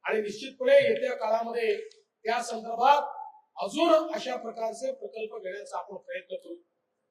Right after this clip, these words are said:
आज खरं म्हणजे विजय मालक म्हणाले की मुख्यमंत्री महोदयांचं सोलापूरवर काही प्रेम कमी झालंय का?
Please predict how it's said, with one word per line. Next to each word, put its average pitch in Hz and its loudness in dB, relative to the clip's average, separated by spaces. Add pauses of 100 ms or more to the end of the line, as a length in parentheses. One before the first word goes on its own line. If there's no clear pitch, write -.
(260)
आज 247 6
खरं 247 -6
म्हणजे 269 0 (1160)
विजय 208 0
मालक 247 0
म्हणाले 262 4
की 262 -6
मुख्यमंत्री 247 -6
महोदयांचं 247 -4
सोलापूरवर 247 -6
काही 254 -4
प्रेम 254 -4
कमी 247 -10
झालंय 226 -6
का? 151 -16